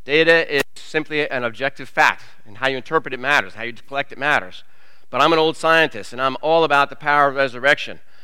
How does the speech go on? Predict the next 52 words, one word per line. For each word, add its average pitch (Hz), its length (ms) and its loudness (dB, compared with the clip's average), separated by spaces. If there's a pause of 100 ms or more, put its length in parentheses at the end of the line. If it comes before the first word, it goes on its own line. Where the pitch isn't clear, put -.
(120)
and 113 160 -8
God 135 300 6
being 127 180 -2
love. 127 480 2 (440)
But 120 100 -6
also, 127 540 0 (140)
there's 123 140 -8
objective 120 400 -4
data, 135 240 -2
and 113 80 -6
we'll 117 100 -8
look 147 160 -6
at 117 100 -12
that. 95 180 -8
That's 113 160 -10
a 123 60 -12
revelation, 120 600 -4 (540)
and 110 100 -14
we 117 60 -8
have 113 80 -10
to 110 60 -14
look 135 200 -8
at 123 80 -12
that. 92 160 -10
How 151 180 2
many 180 200 0
of 165 80 2
your 139 160 -6
young 151 280 0
people 120 420 -10 (220)
who 117 60 -12
graduate 127 480 0
this 123 100 -12
church, 127 180 -12
I 113 40 -10
was 107 80 -12
talking 202 320 -6
to 175 100 -8
a 147 40 -6
woman 151 360 -2 (300)
whose - 180 -12
husband 147 420 0
is 135 260 -2
a 127 60 -8
youth 131 260 -10
pastor 127 440 0
in 120 280 -8
a 117 200 -8
P 151 160 -12
C 147 200 -12
A 139 80 -4
church. - 460 -8